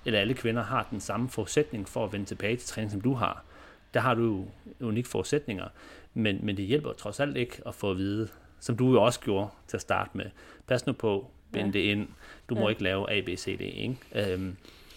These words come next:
Speaker 1: og, øh, og jeg kan bare ikke se, hvad, øh, hvem der har gavn af det, udover dem, der står klar til at behandle dem. Det behøver du ikke kommentere på, men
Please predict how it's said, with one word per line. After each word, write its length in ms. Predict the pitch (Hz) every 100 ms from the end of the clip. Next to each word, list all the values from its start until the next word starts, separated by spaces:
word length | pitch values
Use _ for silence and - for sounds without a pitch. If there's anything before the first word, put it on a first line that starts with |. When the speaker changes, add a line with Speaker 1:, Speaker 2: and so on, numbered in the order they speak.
| -
Speaker 1:
og, 360 | - 107 95 90
øh, 80 | - -
og 80 | 113
jeg 80 | 101
kan 60 |
bare 120 | 107 110
ikke 100 | -
se, 180 | 139 101
hvad, 340 | 104 104 101
øh, 180 | 87 87 - - - - - _ _ _ _ _ _ _ _ _ _ _ _ _ - -
hvem 140 | 113
der 80 | 104
har 60 | 98
gavn 280 | - 139 113
af 60 |
det, 140 | 117 -
udover 380 | 190 160 117 104
dem, 220 | 113 120
der 100 | 104
står 160 | 101
klar 220 | 92 123 92
til 120 | -
at 120 | 95
behandle 220 | 104 127
dem. 100 | - - - - - - - - - - - -
Det 80 | -
behøver 140 | 127
du 60 | 104
ikke 60 |
kommentere 280 | - - 101
på, 180 | - 90
men 80 | -